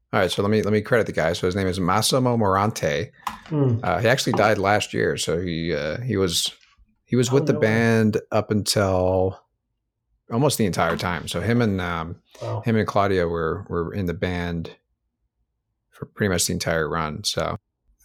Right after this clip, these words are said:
Speaker 1: Rolling Stone just put out a n-, revised list of their greatest guitar players of all time. I don't know if you've looked
Speaker 2: Mm-hmm.
Speaker 1: at that yet.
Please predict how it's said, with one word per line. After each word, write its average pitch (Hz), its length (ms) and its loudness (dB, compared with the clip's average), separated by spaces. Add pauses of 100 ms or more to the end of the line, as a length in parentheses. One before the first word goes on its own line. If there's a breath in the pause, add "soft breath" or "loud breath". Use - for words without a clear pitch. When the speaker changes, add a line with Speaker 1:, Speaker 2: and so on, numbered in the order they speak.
(260)
Speaker 1:
Rolling 135 300 4
Stone 107 680 2 (300)
just - 260 0
put 117 140 4
out 92 380 2 (840 soft breath)
a 92 160 0
n-, 90 280 -2
revised 107 680 2
list 101 320 0
of 85 80 -2
their 85 120 2
greatest 92 400 0
guitar 87 300 -2
players 85 320 -2
of 82 60 -4
all 78 120 0
time. 82 360 -6
I 82 40 -4
don't 82 100 -2
know 82 40 -2
if 85 100 -8
you've 73 140 -8
looked 110 160 2
Speaker 2:
Mm-hmm. 110 160 0
Speaker 1:
at 76 140 -2
that - 20 -8
yet. 71 160 -8